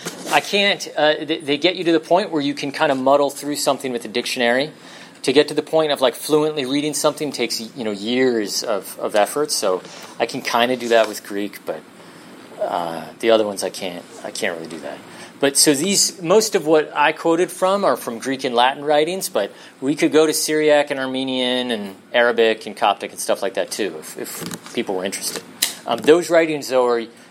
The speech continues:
usually after the Greek and, and Latin writings. Uh,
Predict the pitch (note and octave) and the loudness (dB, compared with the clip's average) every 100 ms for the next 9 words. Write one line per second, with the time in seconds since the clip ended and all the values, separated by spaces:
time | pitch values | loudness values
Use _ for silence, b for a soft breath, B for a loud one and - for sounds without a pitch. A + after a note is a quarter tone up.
0 | B A#2 D3 C#3+ C3 B2+ A#2+ A#2+ - - | B 0 0 2 0 0 0 -4 -8 -2
1 | A#2 B2 - - B2 A#2 A2 A#2+ A#2+ - | 2 4 2 -2 -4 -4 -4 -6 -6 -6
2 | A#2 A#2+ A#2+ A#2 B2 B2 B2 B2+ C#3+ C#3+ | -6 -4 0 2 2 2 2 2 0 -8
3 | - - G2 F#2 | -8 -6 -4 -4